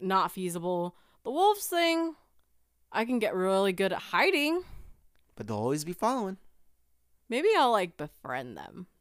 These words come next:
Speaker 1: and become little cute dogs.
Speaker 2: Yeah, you domesticate them and
Speaker 1: I
Speaker 2: then they turn into
Speaker 1: domesticate
Speaker 2: dogs.
Speaker 1: them and they're just, like, a bunch of, bunch of Murphys.
Speaker 2: But what if they're really hungry wolves?
Speaker 1: Murphy's always hungry. Murphy's my dog, by the way. Um, and,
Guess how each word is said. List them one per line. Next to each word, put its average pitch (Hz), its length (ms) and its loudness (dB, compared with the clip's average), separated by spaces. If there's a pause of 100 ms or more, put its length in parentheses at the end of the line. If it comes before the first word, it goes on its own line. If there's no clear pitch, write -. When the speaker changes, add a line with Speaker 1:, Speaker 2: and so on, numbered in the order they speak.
(140)
Speaker 1:
and 196 200 -2
become 175 320 -6
little 151 180 -12
cute - 280 -18
dogs. 120 300 -4
Speaker 2:
Yeah, 131 80 0
you 123 160 0
domesticate 120 640 -2
them 123 140 -2
and 120 100 -2
Speaker 1:
I - 60 0
Speaker 2:
then 254 160 2
they 285 80 2
turn 320 80 0
into 339 100 -4
Speaker 1:
domesticate 277 200 -4
Speaker 2:
dogs. 247 320 2
Speaker 1:
them 240 140 -2
and 240 140 -2
they're 240 100 -6
just, 247 200 -12
like, 262 160 -10
a 247 40 -14
bunch 220 300 -10
of, 226 220 -10 (360)
bunch 247 260 -6
of 240 80 -6
Murphys. 220 640 -4
Speaker 2:
But 156 120 0
what 208 120 4
if 247 120 -6
they're 180 160 0
really 113 380 -4
hungry 104 360 -10
wolves? - 480 -18 (640)
Speaker 1:
Murphy's 190 380 -6
always 156 220 -2
hungry. 156 340 -8
Murphy's 160 340 -8
my 123 100 -10
dog, - 300 -12
by 82 120 -14
the 98 80 -14
way. 104 260 -12
Um, 170 440 -8 (160)
and, 165 420 -8